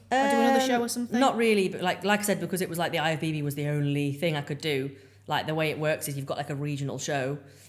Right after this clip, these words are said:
Speaker 2: and then after that it's a pro qualifier. And I'm like, "Why would I do a pro qualifier when I'm literally never gonna turn pro this year? Like, I'm nowhere near big enough for that." Um, so it's like,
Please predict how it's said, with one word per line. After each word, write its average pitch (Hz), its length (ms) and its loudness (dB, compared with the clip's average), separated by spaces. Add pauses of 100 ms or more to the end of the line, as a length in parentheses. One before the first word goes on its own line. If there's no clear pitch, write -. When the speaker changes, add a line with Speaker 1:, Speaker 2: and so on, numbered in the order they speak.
(120)
Speaker 2:
and 156 140 -2
then 147 240 -2
after 151 240 -6
that 135 120 -2
it's 139 100 -6
a 139 40 -10
pro 147 240 -4
qualifier. 131 680 -4 (100)
And 143 140 -4
I'm 135 140 -4
like, 131 340 -8
"Why 143 200 -2
would 151 100 -2
I - 20 -4
do 147 120 -2
a 139 60 -4
pro 147 220 -6
qualifier 139 480 -4
when 127 100 -8
I'm 123 280 -8
literally 139 600 -6
never 135 380 -4
gonna 131 140 -8
turn 131 220 -8
pro 135 180 -6
this 127 180 -8
year? 123 260 -8
Like, 120 200 -12
I'm 131 140 -8
nowhere 135 300 -4
near 139 400 -6 (320)
big 139 140 -6
enough 135 280 -6 (240)
for 135 220 -2
that." 127 260 -6 (520)
Um, 135 560 -2 (380)
so 151 160 -4
it's - 120 -4
like, 127 160 -8